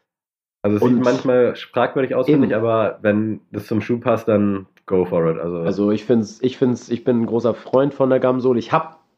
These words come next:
Speaker 2: persönlich keinen mit Gamsohle zu Hause stehen. So aus,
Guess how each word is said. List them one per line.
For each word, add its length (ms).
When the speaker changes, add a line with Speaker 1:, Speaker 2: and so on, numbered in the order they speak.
Speaker 2:
persönlich 500
keinen 400
mit 160
Gamsohle 480
zu 140
Hause 260
stehen. 520
So 140
aus, 220